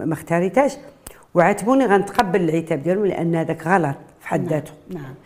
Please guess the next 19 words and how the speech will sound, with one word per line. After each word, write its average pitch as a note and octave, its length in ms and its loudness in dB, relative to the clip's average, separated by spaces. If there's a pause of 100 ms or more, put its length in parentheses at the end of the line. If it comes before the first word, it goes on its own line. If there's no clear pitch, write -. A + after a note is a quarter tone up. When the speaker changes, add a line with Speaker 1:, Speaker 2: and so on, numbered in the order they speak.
(240)
Speaker 2:
ودائما G#3 840 -4 (500)
سعاد G3 320 -8
حسن F#3+ 420 -6 (120)
حتى A3+ 120 -6
مغربية G3 580 -4
عندك. C#3+ 280 -12 (200)
Speaker 1:
ديما. C#3 220 -2
Speaker 2:
راه C3 60 -4
قلناها G3+ 240 -4
في G#3 100 -6
الأول. A#3+ 560 2
Speaker 1:
ديما، D3 500 4 (260)
ديما. E3+ 300 4 (120)
Speaker 2:
<laughs> G3 120 -8
دابا B3 220 0
غادي C4 280 -4
ندوزو A3+ 640 -6
لشق G#3+ 600 -10
آخر، G3+ 360 -4